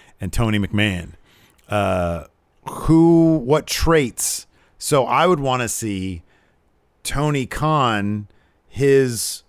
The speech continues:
uh, uh, uh, predilection towards giving his wrestlers freedom transferred over to Vince McMahon.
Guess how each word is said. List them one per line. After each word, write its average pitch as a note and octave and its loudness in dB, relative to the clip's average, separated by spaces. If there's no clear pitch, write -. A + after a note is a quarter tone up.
uh, - -10
uh, A#2+ -2
uh, A2 -4
predilection C#3 0
towards A#2+ 0
giving B2 0
his G#2 -4
wrestlers A2 -2
freedom A#2+ -2
transferred C#3 -4
over B2+ 2
to A#2+ 0
Vince G#2+ -6
McMahon. A2 -4